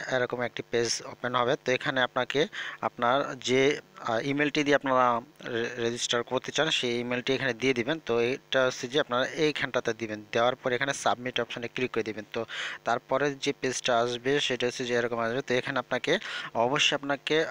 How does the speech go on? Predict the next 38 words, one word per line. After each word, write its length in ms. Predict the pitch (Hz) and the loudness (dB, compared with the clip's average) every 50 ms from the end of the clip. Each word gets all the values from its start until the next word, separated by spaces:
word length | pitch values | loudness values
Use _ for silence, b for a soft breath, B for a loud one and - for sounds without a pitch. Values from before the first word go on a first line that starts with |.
| - - 143 | -4 -8 -10
উম, 340 | 127 123 120 120 - 113 | -10 -8 -8 -8 -6 -6
মানে 220 | 110 110 110 117 117 - - | -4 -4 -4 -4 -6 -2 0
Coinbase-এর, 1040 | 127 127 131 135 139 135 147 139 - - 156 160 170 175 175 185 - - - 135 123 | 2 4 4 4 2 2 2 2 2 2 4 6 6 6 6 4 -2 -4 -2 2 4
আহ, 520 | 117 113 113 113 110 107 - - - - 127 123 | 4 6 6 4 4 2 -2 -6 -4 -2 0 0
এলটিসিটা 560 | 127 127 - 156 156 - - 175 175 180 175 | 0 0 0 -2 -2 -2 -2 -2 0 0 0
যদি 200 | 165 170 - 165 | 0 0 0 0
খুলেন 360 | - - 151 147 151 156 156 | -2 -2 0 0 0 0 0
তাহলে 240 | - 135 131 135 131 | 2 2 2 2 2
অবশ্যই 380 | 127 120 127 131 - 160 185 - - - | 0 0 -2 -2 -4 -6 -6 -8 -8 -4
<clears throat> 360 | - 202 175 147 117 - - - - - - - - - - - - - - | -2 0 0 -2 -4 -8 -16 -20 -20 -20 -20 -20 -18 -16 -16 -16 -14 -6 0
Coinbase-এর 520 | 131 127 127 131 143 143 151 147 - 170 151 | 2 2 2 2 0 0 -2 0 0 -2 -2
যে 140 | 147 151 156 | 0 0 0
আপনার 220 | 147 - 143 143 | 2 2 0 0
ইটা 260 | 143 135 - 131 123 | 0 0 2 2 0
আছে, 200 | 120 - 156 196 | 0 2 0 -2
আহ, 1200 | 254 - - - - - - - - - 120 117 113 113 113 117 - 139 127 120 117 113 117 113 135 | -2 -2 -4 -8 -8 -8 -10 -10 -4 0 2 2 4 4 2 0 0 -2 -2 0 0 0 0 -2 -2
এলটিসি 280 | 143 139 - 170 - - | -2 -2 -2 -2 0 2
অ্যাড্রেসটা 380 | 156 143 131 147 139 - 160 | 0 2 2 0 0 0 0
আছে 120 | 147 - 156 | 0 0 2
সেটা 260 | - - 127 - 135 | 2 2 2 2 2
এখানে 200 | 123 131 123 120 | 2 0 -2 -2
দিবেন। 200 | 117 110 117 117 | -2 -2 0 -2
আর 100 | 117 120 | -2 -2
যদি 200 | 123 127 131 131 123 135 | -2 -4 -4 -4 -6 -6
Bitcoin-এর 540 | 135 - - - 156 151 156 156 151 143 143 | -8 -4 0 0 2 2 2 0 -2 -4 -2
ক্যাশারটা 380 | - 147 139 - 156 - - 156 | -2 0 2 2 2 0 0 -2
করেন 220 | - 160 170 185 | 0 -2 -2 0
অবশ্যই 300 | 139 143 131 131 127 139 | 0 -2 -2 0 -2 -2
Bitcoin 340 | 123 127 123 - - 127 120 | -4 -4 -4 -4 -4 -6 -4
ক্যাশারটা 360 | - 123 117 - - - 117 107 107 | -2 -2 -2 -2 -2 -4 -6 -6 -8
দিবেন, 180 | 110 110 110 113 | -8 -8 -8 -8
ঠিক 120 | 113 143 | -6 -6
আছে? 180 | 185 - - 123 | -4 -4 -4 -4
তো 120 | - - | -2 0
আমি 180 | 120 123 143 147 B B B B B B - | 0 0 0 -4 B B B B B B -4
এখানে 220 | 131 147 147 147 | -4 -2 0 0
আপনারা 280 | 143 - 147 139 139 139 | -2 -2 -4 -4 -4 -2
প্রথম 340 | - 143 135 156 170 170 | -2 -2 -4 -4 -4 -6